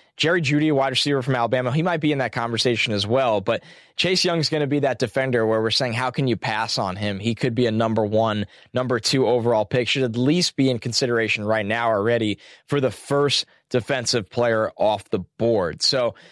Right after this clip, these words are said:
uh, just a phenomenal start for him. I think the hashtag defense for Heisman has really, really rung true for him. A-, another one of our guys on this show that we really have liked for a long time, and I think he was off to kind of a slow start, but Laviska Shenault,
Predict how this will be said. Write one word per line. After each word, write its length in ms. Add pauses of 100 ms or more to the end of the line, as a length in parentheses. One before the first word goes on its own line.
(160)
uh, 140
just 240
a 140
phenomenal 640
start 320
for 100
him. 160
I 80
think 160
the 80
hashtag 540
defense 400
for 120
Heisman 520 (280)
has 160
really, 440
really 380
rung 260
true 260
for 160
him. 300 (340)
A-, 160
another 260
one 160
of 100
our 120
guys 380
on 160
this 100
show 320
that 220
we 120
really 420
have 120
liked 300
for 140
a 60
long 300
time, 300
and 60
I 60
think 180
he 100
was 180
off 180
to 140
kind 240
of 80
a 60
slow 300
start, 280
but 140
Laviska 420
Shenault, 720